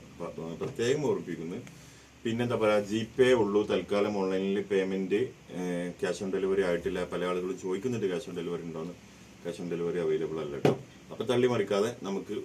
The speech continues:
ഓരോ മെറ്റീരിയൽ കാണാം, ഓരോ മോഡൽ കാണാം. ഇത് ഫസ്റ്റ് കളർ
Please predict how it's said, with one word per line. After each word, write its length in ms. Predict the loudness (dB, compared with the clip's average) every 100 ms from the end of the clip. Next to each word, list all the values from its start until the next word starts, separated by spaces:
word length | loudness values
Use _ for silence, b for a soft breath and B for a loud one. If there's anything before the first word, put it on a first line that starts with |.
| 0
ഓരോ 180 | 4 6 6
മെറ്റീരിയൽ 360 | 4 -6 -4 -4 -4
കാണാം, 200 | -6 -10 -16 -20 -20 -20 -20 -6 -2
ഓരോ 100 | 0 0
മോഡൽ 240 | 0 0 -2
കാണാം. 200 | -2 -10 -6 -2
ഇത് 80 | 0
ഫസ്റ്റ് 300 | 0 -2 2 4
കളർ 220 | 4